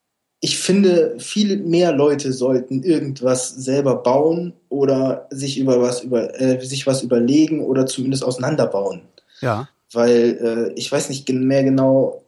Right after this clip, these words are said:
Speaker 1: äh, war's no-, war's noch, äh, Mobile Max oder schon Freak Show? Auf jeden Fall in einer dieser beiden Podcasts hatte, hatte einer der Protagonisten da das angesprochen, dass selbst Apple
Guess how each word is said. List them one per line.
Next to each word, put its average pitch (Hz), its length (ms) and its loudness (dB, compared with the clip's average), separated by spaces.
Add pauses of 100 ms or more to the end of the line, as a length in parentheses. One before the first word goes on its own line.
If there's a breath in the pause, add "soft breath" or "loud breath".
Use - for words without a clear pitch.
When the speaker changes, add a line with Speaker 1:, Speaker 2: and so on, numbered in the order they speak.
(100)
Speaker 1:
äh, 131 260 2
war's 139 260 0
no-, 151 240 -4
war's 143 240 0
noch, 139 320 -6
äh, 135 180 2
Mobile 156 360 2
Max 156 280 -2
oder 135 240 2
schon 135 400 -2
Freak 160 340 -8
Show? 147 280 0
Auf 127 100 0
jeden 156 200 0
Fall 151 180 2
in 139 100 -2
einer 160 260 2
dieser 151 220 -2
beiden 143 320 0
Podcasts 156 720 -8
hatte, 143 300 -2 (580 soft breath)
hatte 139 400 0
einer 147 260 2
der 143 160 2
Protagonisten 147 760 -2
da 143 120 4
das 139 300 0
angesprochen, 156 640 0
dass 135 280 -2
selbst 147 520 -4
Apple 160 460 -2